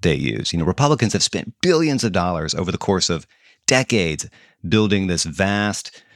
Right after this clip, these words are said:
narrative enforcing media machine. And it's not just Fox, it's the whole right-wing universe that also includes websites like Breitbart and Daily Caller and talk radio. They dominate on platforms like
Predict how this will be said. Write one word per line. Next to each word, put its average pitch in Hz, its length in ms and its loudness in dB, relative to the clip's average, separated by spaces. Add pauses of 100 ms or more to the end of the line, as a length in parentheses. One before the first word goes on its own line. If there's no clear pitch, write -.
(120)
narrative 101 720 2
enforcing 95 680 0
media 101 380 2
machine. - 600 -6
And 98 100 0
it's 98 140 0
not 123 140 2
just - 180 0
Fox, - 400 0
it's 90 140 -8
the - 80 -2
whole 117 500 0 (520)
right-wing 101 540 2
universe 95 540 -2
that 82 240 0 (100)
also 90 300 2
includes 92 580 0
websites 90 380 2
like 92 120 0
Breitbart 87 420 0
and 78 360 -6
Daily 92 260 2
Caller 90 480 2
and 80 160 -4
talk 92 320 0
radio. 92 480 0
They 82 120 -4
dominate 107 480 2
on 92 100 -2
platforms 87 480 -2
like 80 240 -4